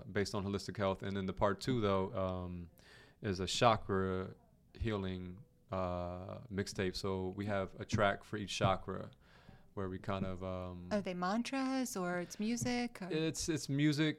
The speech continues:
Speaker 1: Uh, it, it's
Speaker 2: Nice.
Speaker 1: very unique, you know? I almost don't
Speaker 2: Okay.
Speaker 1: even know how
Speaker 2: All
Speaker 1: to
Speaker 2: right.
Speaker 1: describe it.
Speaker 2: Cliffhanger.
Speaker 1: It's almost kinda like spoken word. Um, uh, but yeah, I have a producer who, uh,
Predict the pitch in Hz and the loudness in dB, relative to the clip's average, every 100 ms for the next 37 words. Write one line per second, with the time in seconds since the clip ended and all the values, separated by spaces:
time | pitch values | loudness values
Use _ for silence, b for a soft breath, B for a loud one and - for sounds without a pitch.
0 | - 123 123 117 113 120 143 127 143 170 | 4 8 8 8 6 2 2 2 6 12
1 | 190 202 175 165 123 95 110 110 127 277 | 12 12 10 8 6 4 2 8 10 10
2 | - 370 392 403 - 277 302 320 262 302 | 10 10 10 10 10 10 12 10 12 12
3 | - 262 254 254 254 147 156 151 151 143 | 12 12 12 10 10 10 10 8 8 10
4 | 127 120 - 127 123 113 117 123 135 - | 8 6 6 6 6 8 10 12 10 8
5 | 101 98 95 92 92 92 90 - - - | 8 8 8 6 4 0 -4 -8 -12 -18
6 | - 98 92 92 92 92 95 98 98 95 | -2 2 2 2 0 -2 -4 2 4 4
7 | 101 104 101 113 104 104 107 107 110 101 | 6 6 8 6 6 2 4 4 4 4
8 | 101 101 98 95 101 101 95 92 92 | 4 2 0 -2 -4 -2 0 0 0